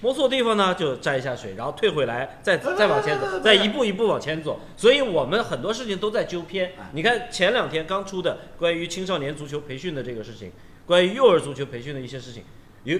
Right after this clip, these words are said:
Speaker 1: 有交关物事，伊现在辣辣改革，
Speaker 2: 啊，我晓得，我晓得。
Speaker 1: 阿拉，阿拉也不，不争，
Speaker 2: 啊。
Speaker 1: 阿拉不要急。但是问题有桩啥事体？我要说的是什么呢？你刚才说的他山之石可以攻玉，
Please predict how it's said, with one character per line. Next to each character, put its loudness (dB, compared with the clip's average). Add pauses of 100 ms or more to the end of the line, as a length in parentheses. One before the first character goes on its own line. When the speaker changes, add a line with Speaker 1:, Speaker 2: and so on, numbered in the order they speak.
(140)
Speaker 1:
有 -2
交 -6
关 0
物 -6 (120)
事， -6
伊 -10
现 -8
在 -4
辣 -8
辣 -8
改 -6
革， -10
Speaker 2:
啊， -10
我 -6
晓 -6
得， -8
我 -8
晓 -14
得。 -12
Speaker 1:
阿 0
拉， -2
阿 2
拉 8
也 4
不， -6
不 -4
争， -2 (180)
Speaker 2:
啊。 -6
Speaker 1:
阿 4
拉 8
不 4
要 8
急。 0 (240)
但 2
是 0
问 0
题 -2
有 0
桩 -4
啥 -6
事 -6
体？ -16 (400)
我 -6
要 0
说 -4
的 -6
是 -10
什 -12
么 -12
呢？ -8
你 -10
刚 -4
才 -6
说 -4
的 -4
他 -6
山 -6
之 -8
石 -10
可 -8
以 -6
攻 -10
玉， -10